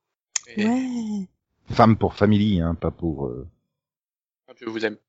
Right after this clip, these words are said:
Speaker 3: Je
Speaker 2: Ou
Speaker 3: voulais pas faire
Speaker 2: Famélique,
Speaker 3: de
Speaker 2: hein.
Speaker 3: référence, mais bon, bah, Max l'a fait, c'est, c'est
Speaker 1: Ah
Speaker 3: bien.
Speaker 1: oui, je suis là pour les références.
Speaker 3: Ce qui
Speaker 1: Qualité.
Speaker 3: prouve, ce qui prouve qu'on est <laughs> jeune.
Speaker 2: Mhm.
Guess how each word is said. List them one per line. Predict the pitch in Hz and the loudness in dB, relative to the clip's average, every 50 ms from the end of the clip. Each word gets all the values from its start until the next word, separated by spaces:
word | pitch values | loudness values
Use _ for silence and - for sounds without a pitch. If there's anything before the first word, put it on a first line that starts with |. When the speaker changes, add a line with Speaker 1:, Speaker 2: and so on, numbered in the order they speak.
| _ _ _ _ _ _ _ _ _ _ _ _ _ _ - - _ _ _ | _ _ _ _ _ _ _ _ _ _ _ _ _ _ -20 -20 _ _ _
Speaker 3:
Je | 90 85 - | -8 -6 2
Speaker 2:
Ou | - | 6
Speaker 3:
voulais | 220 123 131 | 8 10 10
pas | - 208 175 | 12 12 10
faire | 190 | 10
Speaker 2:
Famélique, | 175 147 135 - - | 10 8 6 8 6
Speaker 3:
de | 139 | 8
Speaker 2:
hein. | 117 | 10
Speaker 3:
référence, | 131 131 151 156 131 120 110 135 160 185 202 - - - | 10 8 10 8 6 8 8 8 8 8 6 4 2 4
mais | 113 107 104 101 101 | 6 6 6 6 4
bon, | 92 87 101 110 117 | 4 2 2 2 2
bah, | 92 82 80 | 2 2 2
Max | 82 90 98 - - | 2 0 -2 -2 -4
l'a | 85 78 | -6 -6
fait, | - - 85 101 - _ _ _ | -4 -2 -4 -4 -4 _ _ _
c'est, | 85 76 - 71 73 - | -6 -6 -6 -8 -10 -6
c'est | - | -6
Speaker 1:
Ah | 107 | -4
Speaker 3:
bien. | - - | -4 -4
Speaker 1:
oui, | 202 117 110 - - - _ 190 180 | -4 -6 -8 -12 -16 -16 _ -20 -20
je | _ - | _ -8
suis | - 113 | -2 0
là | 113 113 | 0 2
pour | - 117 | 2 2
les | 107 | 2
références. | 104 - 90 87 - - 110 113 - - - _ _ | 2 0 -4 -8 -8 -10 -10 -10 -10 -12 -14 _ _
Speaker 3:
Ce | - | -20
qui | - | -10
Speaker 1:
Qualité. | - 113 110 110 110 110 | -8 -4 -2 -2 -2 4
Speaker 3:
prouve, | - 135 147 139 - - | 6 6 6 6 4 -4
ce | - - | -16 -12
qui | - - 104 | -8 -8 -6
prouve | - - 123 127 123 | 0 2 0 0 4
qu'on | - 120 110 123 | 2 4 6 8
est | 120 117 | 8 6
<laughs> | |
jeune. | 92 85 - 104 101 82 85 85 104 95 101 113 127 113 - - - - - - - - - - - - - - - - 1077 1077 - _ - _ _ - - - _ _ _ _ _ _ _ - | 6 4 2 0 0 0 2 2 4 4 6 6 6 6 6 2 2 0 -2 -4 -4 -6 -10 -8 -6 -8 -8 -8 -8 -12 -14 -14 -14 _ -20 _ _ -20 -20 -20 _ _ _ _ _ _ _ -10
Speaker 2:
Mhm. | - 180 180 180 175 175 175 - - 202 202 | -8 -6 -4 -4 -2 -4 -4 -6 -6 -6 -8